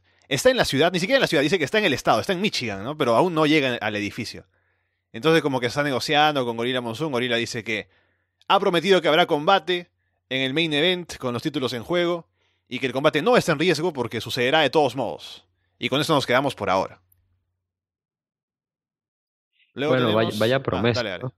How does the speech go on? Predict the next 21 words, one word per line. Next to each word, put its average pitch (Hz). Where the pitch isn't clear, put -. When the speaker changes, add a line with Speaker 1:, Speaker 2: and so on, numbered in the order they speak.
Speaker 1:
Sí, 170
sí, 135
sí. -
Speaker 2:
Como -
de, 95
"No, 170
no, 226
no, 220
no, 220
pero 135
Owen 147
Hart 190
sí 185
está 175
aquí. 175
Eh, 104
está 117
aquí 180
en 131
Michigan". 160
<laughs> -